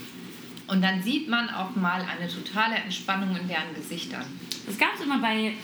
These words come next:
Speaker 2: ähm, einem Supermarkt, der damals in der Nähe war, wo ich studiert hab, in, also da in der Nähe meiner Wohnung, wo wir immer einkaufen waren. Und da war das so,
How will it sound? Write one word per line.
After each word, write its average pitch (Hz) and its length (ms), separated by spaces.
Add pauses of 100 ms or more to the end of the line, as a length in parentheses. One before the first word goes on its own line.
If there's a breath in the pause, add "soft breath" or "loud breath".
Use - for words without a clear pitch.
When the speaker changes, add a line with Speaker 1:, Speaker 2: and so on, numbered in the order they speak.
(420 loud breath)
Speaker 2:
ähm, 185 420 (100)
einem 190 140
Supermarkt, 220 440
der 226 80
damals 214 360
in 190 260
der 180 120
Nähe 196 220
war, 185 160
wo 175 60
ich 185 100
studiert 233 320
hab, 330 180
in, 226 520
also 190 160 (100)
da 165 100
in 175 100
der 175 80
Nähe 185 160
meiner 170 240
Wohnung, 233 280 (380 loud breath)
wo 208 100
wir 208 80
immer 214 140
einkaufen 208 480
waren. 180 160
Und 185 120
da 214 140
war 302 100
das 302 140
so, 262 320